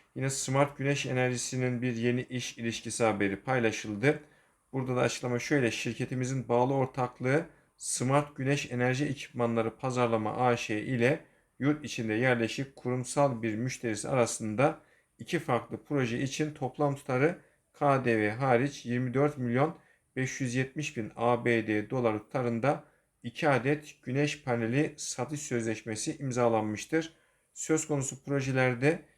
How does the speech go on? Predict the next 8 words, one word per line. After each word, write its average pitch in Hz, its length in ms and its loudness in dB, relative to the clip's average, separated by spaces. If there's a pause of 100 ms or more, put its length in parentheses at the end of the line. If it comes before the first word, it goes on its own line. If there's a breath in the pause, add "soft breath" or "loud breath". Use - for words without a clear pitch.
(160 soft breath)
şirketimizin 139 880 -2
Ali 135 260 2
Ağa 131 160 2
Entegre 127 500 -4
Üretim 123 360 -4
Tesisinde 117 600 -4
üretimi 120 420 -4
yapılan 131 520 0